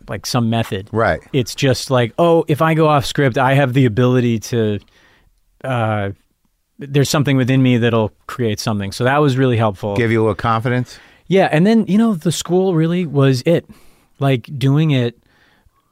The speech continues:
Speaker 1: Uh,
Speaker 2: Oh, yeah. Every day you're getting up. You gotta do the whole process of makeup, sit there, get your lines in your head.
Speaker 1: Whenever I hear a young person shit on being a sitcom,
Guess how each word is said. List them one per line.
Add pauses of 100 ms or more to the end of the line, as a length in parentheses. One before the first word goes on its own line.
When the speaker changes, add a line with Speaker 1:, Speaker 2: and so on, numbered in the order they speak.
(220)
Speaker 1:
Uh,
Speaker 2:
Oh,
yeah.
Every
day
you're
getting
up.
You
gotta
do
the
whole
process
of
makeup,
sit
there,
get
your
lines
in
your
head. (200)
Speaker 1:
Whenever
I
hear
a
young (560)
person
shit
on
being
a
sitcom,